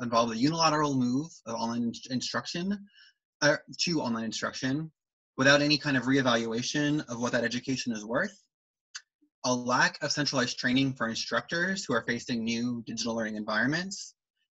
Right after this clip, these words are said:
and a proliferation of private educational services that are being presented as supplements to traditional instructor crafted instruction. So just for some behind the curtain information, a lot of textbook companies have been sending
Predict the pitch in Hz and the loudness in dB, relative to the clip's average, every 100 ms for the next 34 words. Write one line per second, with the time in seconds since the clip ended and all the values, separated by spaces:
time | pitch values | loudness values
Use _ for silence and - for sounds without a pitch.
0 | _ _ _ 139 139 135 147 190 180 151 | _ _ _ 0 0 0 0 0 4 4
1 | 151 - 151 - - 143 147 165 127 131 | 4 2 0 -2 2 4 4 0 -4 -2
2 | 139 127 120 - 117 110 - 107 107 - | -2 0 -2 0 -2 -2 -2 -4 -4 -2
3 | 131 127 127 127 117 139 156 135 127 131 | 0 2 2 0 0 0 2 -2 -2 -8
4 | - 117 107 - - 127 139 135 - 131 | -6 -6 -6 -12 -12 -8 -4 -4 0 2
5 | 135 127 _ _ _ _ _ 131 - - | 2 -2 _ _ _ _ _ -2 -2 2
6 | 151 143 123 - 117 - 107 101 - 104 | 2 2 0 2 2 2 -4 -4 -2 -4
7 | - - 127 120 147 139 - 139 120 117 | -4 -6 -6 -2 2 4 4 6 6 4
8 | - - 143 127 135 135 120 - 135 123 | -6 0 4 4 6 4 4 0 2 4
9 | 120 113 - 147 135 120 143 143 127 120 | 4 0 -4 -6 -2 2 2 2 2 0
10 | 117 - _ 131 143 135 - - - 156 | -4 -14 _ 4 6 6 2 -2 -4 -2
11 | 147 143 139 139 135 123 127 123 131 127 | -2 0 2 2 0 -2 -2 0 2 2
12 | 123 117 | 2 0